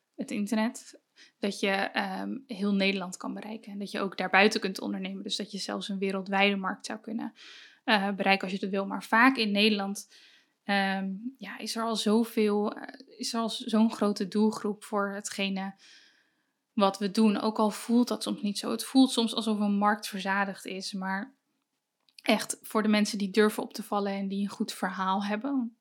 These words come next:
Dat is de, het tweede punt natuurlijk van die eerste stap. Daar is echt plek voor.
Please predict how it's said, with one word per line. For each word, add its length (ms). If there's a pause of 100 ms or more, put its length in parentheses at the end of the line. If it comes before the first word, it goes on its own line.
(120)
Dat 120
is 160
de, 240
het 140
tweede 280
punt 160
natuurlijk 300
van 100
die 80
eerste 200
stap. 340 (320)
Daar 300
is 160
echt 400 (100)
plek 240
voor. 340